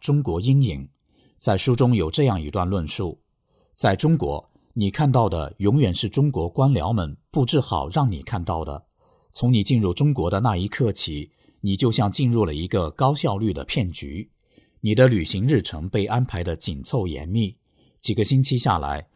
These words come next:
你感到非常紧张丰富，然后就该回去了，而且一定是带着丰富美好的印象回去，又重复着谎言。”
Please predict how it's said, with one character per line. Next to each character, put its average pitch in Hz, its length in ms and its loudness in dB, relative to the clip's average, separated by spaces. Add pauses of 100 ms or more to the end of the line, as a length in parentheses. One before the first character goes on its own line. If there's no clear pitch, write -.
(180)
你 107 120 0
感 90 200 0
到 87 180 2
非 135 180 0
常 120 220 0
紧 73 260 -6
张 101 220 -2
丰 127 240 0
富， 98 320 -6 (260)
然 90 220 -2
后 95 240 0
就 90 180 -4
该 92 160 -2
回 78 240 -6
去 98 200 -4
了， 76 220 -6 (380)
而 101 160 2
且 73 360 -2 (200)
一 110 160 2
定 131 160 4
是 117 160 0
带 107 160 2
着 76 160 -6
丰 151 240 0
富 107 200 -2
美 80 220 -2
好 78 220 -6
的 92 100 -6
印 113 180 0
象 90 200 -6
回 71 200 -12
去， 73 320 -8 (300)
又 117 220 4
重 82 240 -6
复 135 160 0
着 87 120 -4
谎 69 260 -8
言。” 71 280 -10